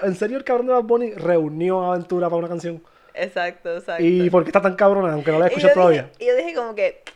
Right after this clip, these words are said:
Speaker 2: "Diablo, Bad Bunny", pero a la misma dije como que, "¿En serio, Bad Bunny?". Pero después dije como que, "Diablo, tiene que estar bien cabrón". Porque después me puse a pensar en todas las canciones de Aventura de ese momento de "Solo por un beso", El Perdedor, tú sabes, hachas que
Speaker 1: Exactamente.
Speaker 2: estaban muy duras.
Speaker 1: Mira,
Speaker 2: Y
Speaker 1: yo
Speaker 2: fue
Speaker 1: vi
Speaker 2: como
Speaker 1: esa
Speaker 2: que
Speaker 1: combinación y dije, "Ok, otro palo, se acabó".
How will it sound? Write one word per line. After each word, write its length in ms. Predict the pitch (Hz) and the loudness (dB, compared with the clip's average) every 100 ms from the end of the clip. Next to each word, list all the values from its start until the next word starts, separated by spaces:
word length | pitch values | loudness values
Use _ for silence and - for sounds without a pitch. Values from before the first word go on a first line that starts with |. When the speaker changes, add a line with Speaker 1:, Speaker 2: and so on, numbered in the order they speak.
| - | -8
Speaker 2:
"Diablo, 280 | 254 302 214 | -6 -2 -2
Bad 100 | 202 | -2
Bunny", 280 | 220 233 202 | -6 -8 -8
pero 160 | 190 190 | -6 -6
a 40 | |
la 40 | 185 | -4
misma 180 | 233 | -6
dije 140 | 226 240 | -6 -6
como 160 | 185 175 | -8 -10
que, 80 | 160 | -12
"¿En 100 | 170 | -12
serio, 240 | 202 175 | -12 -8
Bad 100 | 139 | -8
Bunny?". 220 | 120 120 - _ _ _ | -10 -18 -20 _ _ _
Pero 120 | - 180 | -14 -12
después 160 | 170 | -10
dije 180 | 175 214 | -10 -12
como 180 | 196 175 | -14 -14
que, 160 | 156 143 | -14 -12
"Diablo, 320 | 147 143 135 | -8 -8 -8
tiene 120 | 139 | -12
que 40 | 151 | -14
estar 140 | 165 | -14
bien 120 | 160 | -14
cabrón". 380 | 160 151 139 135 _ | -10 -10 -10 -14 _
Porque 200 | - 175 | -10 -8
después 240 | 175 - 214 | -6 -6 -6
me 80 | 240 | -8
puse 200 | 226 226 | -10 -10
a 40 | |
pensar 320 | 240 277 254 | -10 -8 -10
en 40 | 247 | -8
todas 180 | 185 185 | -6 -6
las 80 | |
canciones 340 | 240 233 247 233 | -8 -12 -12 -10
de 80 | 226 | -10
Aventura 560 | 233 233 240 233 214 | -12 -12 -4 -2 -2
de 80 | 202 | -4
ese 220 | 247 240 | -8 -10
momento 420 | 233 240 240 233 190 | -12 -12 -14 -12 -6
de 200 | 180 - - _ _ | -6 -8 -18 _ _
"Solo 200 | 202 196 | -16 -12
por 120 | 240 | -12
un 140 | 254 | -12
beso", 380 | 202 196 220 240 | -14 -14 -14 -14
El 60 | 208 | -14
Perdedor, 440 | 196 185 175 196 | -10 -6 -4 -4
tú 100 | 226 | -8
sabes, 180 | 240 131 | -12 -10
hachas 120 | 190 | -8
que 60 | - | -8
Speaker 1:
Exactamente. 360 | 123 - 127 185 | -10 -8 -6 -4
Speaker 2:
estaban 220 | 175 208 | -4 -6
muy 200 | 214 240 | -8 -10
duras. 760 | 302 202 190 208 254 285 226 135 | -4 -2 0 2 0 0 -4 -2
Speaker 1:
Mira, 180 | 143 | -4
Speaker 2:
Y 60 | 139 | -4
Speaker 1:
yo 80 | 143 | -2
Speaker 2:
fue 80 | 160 | -2
Speaker 1:
vi 60 | |
Speaker 2:
como 120 | 180 180 | -2 -4
Speaker 1:
esa 180 | 180 | -4
Speaker 2:
que 20 | 185 | -4
Speaker 1:
combinación 420 | 180 180 185 175 | -2 -4 -4 -4
y 20 | |
dije, 200 | 165 156 | -2 -2
"Ok, 100 | 139 135 131 | -4 -8 -10
otro 200 | 127 143 | -8 -8
palo, 240 | 135 123 | -8 -10
se 120 | 117 131 | -14 -12
acabó". 400 | 123 120 123 | -10 -10 -12